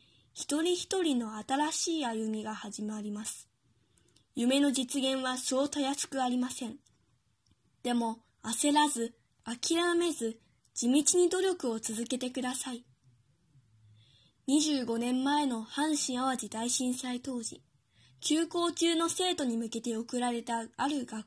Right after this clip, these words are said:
校の先生方のメッセージを最後に紹介します。空は青いです。みんな見えていますか？同じ空の下にいます。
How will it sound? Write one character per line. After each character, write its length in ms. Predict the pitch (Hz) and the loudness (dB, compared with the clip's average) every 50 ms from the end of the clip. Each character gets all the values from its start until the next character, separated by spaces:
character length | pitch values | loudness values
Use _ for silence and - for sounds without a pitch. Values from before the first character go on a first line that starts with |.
| _ | _
校 260 | - - 262 269 269 | -8 -4 -2 -2 -2
の 140 | 269 269 269 | -2 -2 -2
先 260 | 277 - 294 285 302 | -2 -2 0 0 0
生 260 | 311 - - 381 370 359 | 0 0 -2 -2 0 0
方 240 | 339 277 - 247 | -2 -2 -2 -4
の 120 | 233 220 214 | -4 -4 -4
メ 100 | 214 226 | -4 -4
ッ 40 | 269 | -4
セ 220 | 277 - 311 294 | -4 -4 -4 -4
ー 40 | 277 | -4
ジ 120 | 247 - 208 | -4 -6 -8
を 100 | 202 202 | -8 -10
最 340 | - - - - 254 262 262 | -10 -12 -8 -6 -6 -6 -6
後 120 | 240 214 | -6 -8
に 100 | 202 196 | -8 -8
紹 280 | 196 - - 208 202 196 | -8 -10 -10 -10 -10 -10
介 220 | - 208 208 208 | -10 -10 -10 -10
し 160 | 202 - - | -10 -10 -10
ま 140 | 208 208 214 | -10 -10 -12
す。 240 | 214 - - - _ _ _ _ _ _ _ _ _ _ _ _ _ _ _ _ _ _ _ _ _ _ _ _ _ _ _ _ _ _ _ - - | -12 -16 -18 -20 _ _ _ _ _ _ _ _ _ _ _ _ _ _ _ _ _ _ _ _ _ _ _ _ _ _ _ _ _ _ _ -6 -4
空 280 | - 339 - 349 339 320 | -2 0 2 2 2 2
は 260 | 247 226 226 - - | 2 0 -2 -2 -4
青 240 | - 220 226 269 311 | -2 0 2 2 4
い 100 | 330 302 | 4 2
で 160 | - 233 220 226 | 2 0 -2 -4
す。 280 | - - - - - _ _ _ _ _ _ _ _ _ _ _ _ _ _ _ - | -6 -6 -6 -10 -16 _ _ _ _ _ _ _ _ _ _ _ _ _ _ _ -2
み 140 | 233 247 277 | 2 4 6
ん 160 | 285 294 302 | 6 6 6
な 160 | 302 311 311 | 6 6 6
見 180 | 302 320 339 359 | 6 6 6 4
え 80 | 370 | 2
て 120 | 359 - 240 | 0 -2 -2
い 80 | 226 220 | -2 -2
ま 140 | 214 226 | -4 -4
す 140 | 226 - - | -6 -6 -4
か？ 320 | - 226 226 262 311 - _ _ _ _ _ _ _ _ _ _ _ _ _ _ _ _ _ | -2 0 0 0 0 -4 _ _ _ _ _ _ _ _ _ _ _ _ _ _ _ _ _
同 120 | - 247 269 277 294 | 0 2 4 4 4
じ 160 | 277 302 311 | 4 2 2
空 360 | 294 - 349 359 370 392 392 | 0 2 2 2 2 2 2
の 120 | 339 285 240 | 2 0 0
下 240 | - - - 226 | -2 -4 -6 -8
に 180 | 214 208 208 208 | -8 -6 -6 -6
い 20 | |
ま 180 | 208 208 220 226 | -6 -8 -8 -8
す。 240 | - - - - | -8 -8 -8 -10